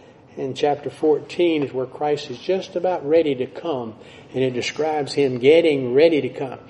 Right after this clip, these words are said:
And then you have little intervening passages in fifteen. Then in sixteen you see he's gonna go down and he's gonna use that sickle to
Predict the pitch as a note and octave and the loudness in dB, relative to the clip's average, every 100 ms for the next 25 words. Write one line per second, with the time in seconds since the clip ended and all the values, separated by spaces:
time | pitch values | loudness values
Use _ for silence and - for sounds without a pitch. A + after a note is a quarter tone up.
0 | - - - - B2+ D3+ D#3 D#3 D3 D#3 | -20 -20 -20 -4 0 2 2 2 2 2
1 | D#3+ D#3 D#3+ D3+ D#3 E3 D3+ B2 C#3 C#3 | 2 2 0 0 0 2 0 -4 -4 -4
2 | C3 B2 A#2+ A#2 - A#2 - D3 D3 - | -4 -8 -6 -8 -6 -10 0 2 2 2
3 | C#3 C3 C3+ D3+ D3 C3 - F3 - - | 2 2 2 0 0 -4 0 -2 0 -4
4 | D3+ D3+ C#3 - D3+ C#3 D3 A#2+ - - | -2 -2 -4 -2 -2 0 -2 -4 -16 -20
5 | - - D3 C#3 D#3 D3+ D#3 D3+ D3 C#3+ | -20 -8 -6 2 4 4 2 2 0 0
6 | C3+ D#3 D3 C3 - - B2 C#3+ D3 C#3 | -2 -2 -2 -2 -6 -14 0 2 4 2
7 | D#3 - - F#3+ F3+ C3+ A#2 A#2+ | 0 -2 -4 -2 0 -4 -8 -10